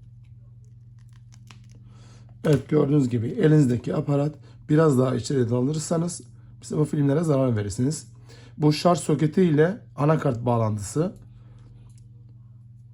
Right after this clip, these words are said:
Şu görmüş olduğunuz film de ekran filmi. Bilginiz olsun. Bu biraz daha içeriye daldırırsanız buna zarar verebilirsiniz. Bilginiz olsun.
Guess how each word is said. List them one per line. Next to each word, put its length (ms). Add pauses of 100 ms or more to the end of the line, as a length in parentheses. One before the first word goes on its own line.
(260)
Şu 240
görmüş 320
olduğunuz 460 (180)
film 280
de 220 (640)
ekran 360
filmi. 440 (320)
Bilginiz 400
olsun. 380 (520)
Bu 160
biraz 260
daha 120
içeriye 300
daldırırsanız 760
buna 280
zarar 300
verebilirsiniz. 720
Bilginiz 340
olsun. 380